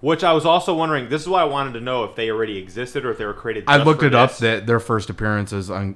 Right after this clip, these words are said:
Speaker 2: uh, Uncanny Avengers number one, and their last appearance is, uh, Uncanny Avengers twenty-five.
Speaker 1: So they were created for Axis, basically.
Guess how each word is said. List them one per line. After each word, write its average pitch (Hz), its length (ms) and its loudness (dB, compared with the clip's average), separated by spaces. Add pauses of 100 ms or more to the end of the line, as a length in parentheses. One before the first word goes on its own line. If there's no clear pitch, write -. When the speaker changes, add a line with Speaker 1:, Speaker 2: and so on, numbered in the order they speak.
Speaker 2:
uh, 95 360 -2
Uncanny 101 400 -6
Avengers 92 400 -8
number 95 240 -6
one, 92 400 -6
and 92 280 -8
their 92 140 -10
last 87 380 -10
appearance 87 420 -12
is, 87 140 -14
uh, 87 220 -10
Uncanny 87 440 -12
Avengers 87 400 -14
twenty-five. - 580 -14 (760)
Speaker 1:
So 147 160 -2
they 127 140 0
were 127 460 2
created 107 540 -4
for 104 460 -6
Axis, 82 440 -10
basically. - 540 -20